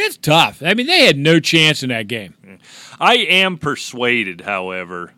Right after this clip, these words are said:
Speaker 2: by a guy like Adam Thielen just laying into him and then kinda
Speaker 1: Mm-hmm.
Speaker 2: not laying off after the game tells you, yeah, there's a part of that to it,
Speaker 1: Mm-hmm.
Speaker 2: but, but there's something isn't right in Kirk Cousins' game.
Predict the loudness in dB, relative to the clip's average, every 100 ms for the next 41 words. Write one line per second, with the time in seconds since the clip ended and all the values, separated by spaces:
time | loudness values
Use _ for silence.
0 | _ _ -6 -4 -2 -4 -2 -2 -2 -4
1 | -4 -2 -2 -4 -12 -8 -6 -6 -10 -18
2 | _ _ -6 -6 -6 -2 0 0 -2 -6
3 | -6 -8 -6 0 0 4 4 4 4 4
4 | 4 4 4 4 2 2 2 2 -2 -2
5 | -4 -12 -8 -2 -2 -2 -6 -4 -4 -4
6 | -8 -10 -16 -20 -20 -2 0 0 2 2
7 | 2 -2 -8 -4 -2 0 -4 -2 -2 0
8 | -4 -10 -8 -6 -6 -6 -4 -2 -4 -6
9 | -10 -4 -2 0 -2 -2 -2 -2 -6 -8
10 | -8 -8 -6 -4 -4 -8 -10 -10 -8 -8
11 | -8 -10 -18 -12 -10 -10